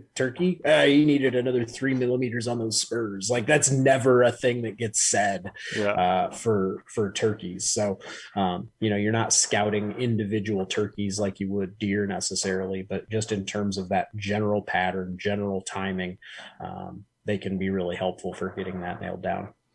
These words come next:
Speaker 2: That's an awesome tip. I didn't realize they, they held such a pattern like that. Um, there's, there's a couple areas that I hunt turkeys that I can definitely see myself utilizing trail cameras a little more often just to try and figure out where they're,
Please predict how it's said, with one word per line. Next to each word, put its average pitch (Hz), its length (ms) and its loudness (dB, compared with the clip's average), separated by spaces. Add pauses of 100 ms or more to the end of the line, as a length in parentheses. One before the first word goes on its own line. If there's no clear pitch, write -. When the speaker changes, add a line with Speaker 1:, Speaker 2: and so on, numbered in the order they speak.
(580)
Speaker 2:
That's 123 200 0
an 123 60 2
awesome 107 300 4
tip. 104 220 0
I 107 80 4
didn't 117 180 2
realize 107 400 2
they, 107 180 0
they 104 360 0
held 107 340 2
such - 220 -2
a 104 60 -4
pattern 98 360 2
like 98 200 -4
that. 92 420 -4
Um, 98 480 -4 (1800)
there's, 110 300 -4 (100)
there's 101 200 -6
a - 20 -16
couple 113 280 -4
areas 110 260 2
that 95 160 2
I 104 140 2
hunt 98 220 -2
turkeys 95 360 -2
that 95 160 -2 (220)
I 113 100 -8
can 101 140 -12
definitely 92 480 -6 (100)
see - 220 -6
myself 98 480 -4
utilizing 95 760 0
trail 101 280 0
cameras 98 400 0
a 98 80 0
little 98 160 2
more 98 240 2
often 98 340 0
just 95 160 -6
to 98 100 -4
try 104 200 -2
and 95 100 -2
figure 101 320 0
out 104 120 0
where 101 180 0
they're, 95 340 -4